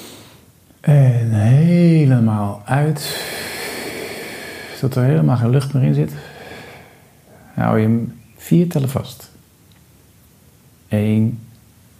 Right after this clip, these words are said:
twee, drie, vier.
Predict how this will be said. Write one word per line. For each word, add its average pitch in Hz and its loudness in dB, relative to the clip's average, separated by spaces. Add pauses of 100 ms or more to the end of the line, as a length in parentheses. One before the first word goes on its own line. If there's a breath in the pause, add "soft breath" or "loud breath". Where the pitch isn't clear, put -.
(680)
twee, 95 0 (1300)
drie, 101 0 (1400)
vier. 170 0